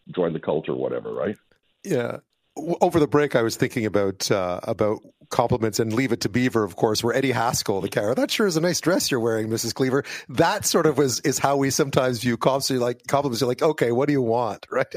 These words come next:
Speaker 1: Yeah.
Speaker 2: And I guess that's, that's that balance that we have to achieve between accepting kindness and also recognizing when it's not, <laughs> when there are intentions there.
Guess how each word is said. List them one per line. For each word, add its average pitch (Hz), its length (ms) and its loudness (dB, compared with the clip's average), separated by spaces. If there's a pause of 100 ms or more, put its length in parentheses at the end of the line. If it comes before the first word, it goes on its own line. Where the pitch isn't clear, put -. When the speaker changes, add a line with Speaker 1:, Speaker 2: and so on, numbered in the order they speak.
(240)
Speaker 1:
Yeah. 95 140 0
Speaker 2:
And 139 100 4
I 147 60 0
guess 196 200 2
that's, 156 460 0
that's 147 300 2
that 135 240 4
balance 127 360 2
that 120 80 4
we 110 120 2
have 110 180 0
to 113 160 -2 (380)
achieve 123 400 0
between 120 420 0 (320)
accepting 139 500 2
kindness 131 460 2
and 127 80 4
also 123 260 2
recognizing 107 680 0
when 98 140 0
it's 95 180 -4
not, 104 320 -2
<laughs> - 60 -20
when 156 160 0
there 127 180 2
are 113 80 0
intentions 113 540 -6
there. - 100 -10